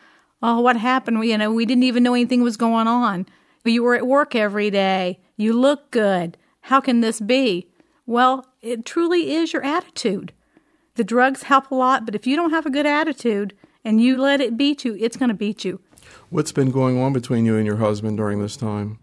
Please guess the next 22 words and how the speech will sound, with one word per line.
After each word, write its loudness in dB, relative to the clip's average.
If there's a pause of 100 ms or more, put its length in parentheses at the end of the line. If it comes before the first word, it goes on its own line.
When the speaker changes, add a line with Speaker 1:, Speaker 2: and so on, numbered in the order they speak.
(140)
Speaker 1:
Actually, 2
he's 0
kind 2
of 0
the 4
mother 4
hen 2
now. 0
He -2
was -2
never 2
that 2
way 2
before. 0 (300)
He 0
never 2 (520)
was 2
that 0
protective -4 (320)
that -2
I 2
saw. 0